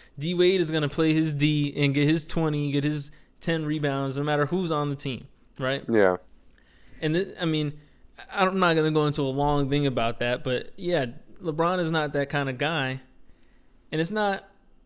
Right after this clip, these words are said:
Speaker 1: we're not saying he's not one of the best ever, but it is tough. He's one of the toughest guys to have on your team ever, as in management or coaching, anything.
Speaker 2: LeBron has a, probably the most pressure I remember him having since,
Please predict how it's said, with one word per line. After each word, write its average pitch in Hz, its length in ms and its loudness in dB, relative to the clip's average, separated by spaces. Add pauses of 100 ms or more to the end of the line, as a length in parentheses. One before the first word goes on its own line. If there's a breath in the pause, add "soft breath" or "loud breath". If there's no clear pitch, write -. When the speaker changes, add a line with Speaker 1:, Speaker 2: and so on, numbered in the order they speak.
(120)
Speaker 1:
we're 202 100 -2
not 190 160 2
saying 190 360 2
he's 143 120 0
not 139 200 0
one 143 100 0
of 139 40 0
the 135 80 0
best 131 280 0
ever, 120 440 -2 (520)
but 139 120 -2
it 156 120 0
is 180 200 2
tough. 202 400 0 (360)
He's 180 160 -6
one 202 120 -2
of 190 60 0
the 185 80 -4
toughest 190 300 0
guys 185 240 2
to 160 80 0
have 175 140 2
on 175 120 -2
your 170 80 -2
team 165 460 -4
ever, 147 320 -2
as 127 240 -2 (340)
in 156 160 -6
management 185 500 -4
or 165 140 -4
coaching, 170 600 -2
anything. 185 400 -8 (180)
Speaker 2:
LeBron 165 680 12
has 147 200 12
a, 107 520 12
probably 147 500 10
the 117 140 10
most 127 420 8
pressure 113 800 10
I 101 200 10
remember 101 640 8
him 98 200 4
having 95 480 6
since, - 560 -4